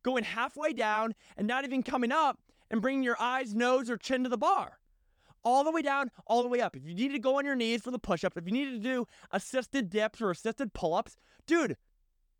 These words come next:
who cares? Stop looking around the gym. Stop thinking that people actually give a shit about you or actually watching.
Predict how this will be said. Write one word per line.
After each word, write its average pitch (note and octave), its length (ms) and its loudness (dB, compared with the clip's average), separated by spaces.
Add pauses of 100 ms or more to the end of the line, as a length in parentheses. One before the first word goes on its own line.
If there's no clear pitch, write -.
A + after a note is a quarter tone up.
(120)
who D4+ 100 2
cares? D4 640 0 (720)
Stop D4+ 280 0
looking D4 260 0
around D4 200 2
the C#4 80 0
gym. A#3+ 480 0 (400)
Stop - 260 -2
thinking D#4 220 -2
that C4+ 140 0
people C4 260 -2
actually B3+ 360 -2
give B3 180 -2
a C4+ 40 -2
shit C4+ 200 0
about A3+ 240 2
you A3 140 -2
or A3 180 2
actually A#3+ 400 -4
watching. G3+ 640 -2